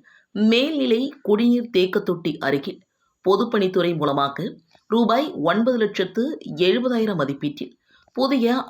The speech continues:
ஆழ்துளை கிணறு அமைத்தல் மற்றும் அதனை சார்ந்த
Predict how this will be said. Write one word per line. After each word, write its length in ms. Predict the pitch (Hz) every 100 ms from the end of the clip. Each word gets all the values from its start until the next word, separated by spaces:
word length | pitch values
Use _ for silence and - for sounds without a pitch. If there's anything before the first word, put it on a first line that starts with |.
| -
ஆழ்துளை 420 | 185 247 240 220 202
கிணறு 320 | 170 175 170
அமைத்தல் 460 | - 165 175 165 139 - _ _ _
மற்றும் 380 | 196 202 226 208 -
அதனை 300 | 180 196 185 185
சார்ந்த 340 | 196 254 254